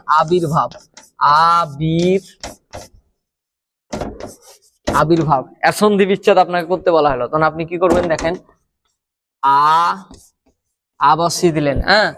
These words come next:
আ বসার পরে এই যে বিও বসিয়ে দিলেন, আবি, আবি বসিয়ে দিলেন। দে-, এই যে রেপ আছে, এই রেপের পরিবর্তে আপনি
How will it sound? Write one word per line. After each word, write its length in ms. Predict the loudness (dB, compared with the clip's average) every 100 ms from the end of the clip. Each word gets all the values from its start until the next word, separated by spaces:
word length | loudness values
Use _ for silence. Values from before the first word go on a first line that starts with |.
| -14 -6 -2 2
আ 220 | 4 4
বসার 380 | 2 0 0 0
পরে 440 | 0 0 2 0 0 -6 _ _ _ _ _ -2
এই 120 | 2
যে 300 | 2 0 -2 -16 _ _ _ _ _ _ _ _ _ _ _ _ _ _ _ _ -10 -8 -8 -10 -14 -16 -20 _ _
বিও 340 | -2 4 6 4
বসিয়ে 380 | 0 -2 -2 0
দিলেন, 240 | 0 -2 -4 -20 -14 -14 -14 -20 -20 _ _ _ -2
আবি, 580 | 0 2 0 0 -2 -4 _ _ _ _ -4
আবি 260 | 0 2
বসিয়ে 360 | 0 0 0 2
দিলেন। 300 | 4 2 -2 -16 _ -2
দে-, 120 | 0
এই 160 | 2 2
যে 120 | 2
রেপ 260 | 2 2 2
আছে, 220 | 0 0
এই 260 | -2 0 2
রেপের 340 | 2 2 -2
পরিবর্তে 480 | 2 2 2 0 -2
আপনি 340 | 0 -2 -4